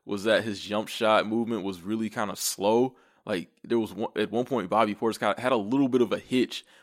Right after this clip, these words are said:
when he first came into the league, and, you know, he kinda, like, paused for a second at the top. I just wanna see, I, I wanna see Dunn just, you know, be confident to take those shots and, you know, deliver that, because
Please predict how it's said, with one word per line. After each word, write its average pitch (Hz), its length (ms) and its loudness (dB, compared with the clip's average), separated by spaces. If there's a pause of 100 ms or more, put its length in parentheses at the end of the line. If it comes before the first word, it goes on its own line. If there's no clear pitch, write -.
when 101 120 -6
he 104 60 -2
first 117 320 -2
came 113 220 -6
into 104 180 -10
the 92 100 -4
league, 107 360 -2
and, 98 260 -8
you 101 160 -10
know, 95 120 -4
he 104 100 -6
kinda, 113 280 0
like, 92 220 -8
paused 123 400 2
for 117 140 -4
a 104 60 -2
second 117 300 -4
at 92 40 -4
the 90 80 -8
top. 113 200 4
I 113 120 6
just 151 160 -6
wanna 160 160 -2
see, 135 340 -6 (500)
I, 95 300 0
I 127 40 6
wanna 147 200 2
see 156 140 -6
Dunn 123 260 0
just, 113 180 -6
you 113 120 -6
know, 110 160 0
be 101 160 -6
confident 113 560 -2
to 90 340 -8
take 117 380 -4
those 101 220 -2
shots 110 600 0 (460)
and, 98 580 -2
you 101 120 -8
know, 101 160 -2
deliver 107 500 0
that, 87 260 -2
because 107 400 -2